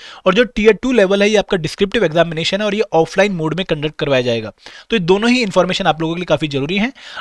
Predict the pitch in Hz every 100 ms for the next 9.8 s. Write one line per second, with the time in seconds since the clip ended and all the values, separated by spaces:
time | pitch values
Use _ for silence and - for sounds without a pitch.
0 | - 196 208 208 220 170 165 196 208 220
1 | 214 202 196 208 151 175 185 175 180 -
2 | 170 175 143 - 175 185 165 160 156 170
3 | 151 147 143 143 190 165 - 160 - 143
4 | - 170 185 156 180 139 185 _ _ -
5 | 160 - 214 - 147 147 175 156 147 143
6 | 143 143 - - - - 214 202 156 165
7 | 202 180 151 135 147 220 247 - - -
8 | 202 226 214 180 190 208 180 151 190 240
9 | 170 - 143 - 139 151 143